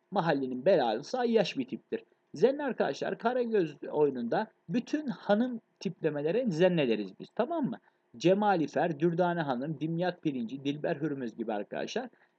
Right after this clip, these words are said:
e, zenneler var. Bebe Ruhi arkadaşlar Pişyop ya da Altı Kaç Bebe Ruhi olarak anılan yaşı büyük olmasına rağmen karşılık aklı kıt cüce soytarı tipidir.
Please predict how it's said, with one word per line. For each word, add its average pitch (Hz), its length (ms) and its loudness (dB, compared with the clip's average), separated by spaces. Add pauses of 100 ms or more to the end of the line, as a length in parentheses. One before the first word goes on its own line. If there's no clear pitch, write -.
(100)
e, 104 880 -2
zenneler 135 540 0
var. 208 240 -2 (300)
Bebe 226 220 4
Ruhi 240 220 4
arkadaşlar 196 480 0
Pişyop 233 480 -2
ya 226 80 4
da 202 80 0
Altı 190 240 0
Kaç 180 320 -2
Bebe 185 180 2
Ruhi 208 200 6
olarak 147 300 0
anılan 139 200 -4
yaşı 220 340 0
büyük 214 180 0
olmasına 180 460 0
rağmen 180 360 -2 (280)
karşılık 175 400 -2
aklı 190 340 0
kıt 220 200 -6
cüce 190 240 -2
soytarı 165 480 0
tipidir. 135 500 -4